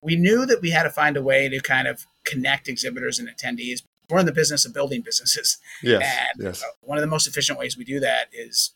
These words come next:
Speaker 1: making it very easy for our exhibitors to connect with P G A pros and buyers and attendees in a face-to-face environment. So the early challenges were, how do we replicate that in a digital and virtual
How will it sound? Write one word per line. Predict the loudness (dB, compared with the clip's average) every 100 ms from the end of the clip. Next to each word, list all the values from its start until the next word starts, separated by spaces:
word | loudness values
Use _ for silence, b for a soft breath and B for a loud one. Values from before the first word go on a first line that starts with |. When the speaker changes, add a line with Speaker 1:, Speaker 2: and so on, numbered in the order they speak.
| -6
Speaker 1:
making | -6 -6 -8
it |
very | 0 0 0
easy | -2 -2 -2 -4 -8 -8
for | -6 -4
our | -2 -2
exhibitors | -4 -8 -8 -6 -6
to | -6
connect | -6 -8 -8
with | -12
P | -12
G | -6 -6
A | -4
pros | -6 -4 -4
and | -6
buyers | -8 -8 -6 -6
and | -6
attendees | -8 -10 -12 -20 -10 -8 -8 -4
in | -4
a | -2
face-to-face | 0 0 0 0 2 2
environment. | 0 -6 -8 -10 _
So | -2 2 2 2 0 -2
the | -2
early | 2 4 4 2
challenges | 2 2 2 0 -2
were, | 2
how | 2
do | 4
we | 2 2
replicate | 4 2 2 -2 0 -2 -2
that | -2 0 0 -4 -8
in | -6 -6 -8
a | -8
digital | -6 -6 -6 -8
and | -6
virtual | -6 -4 -4 -6 -8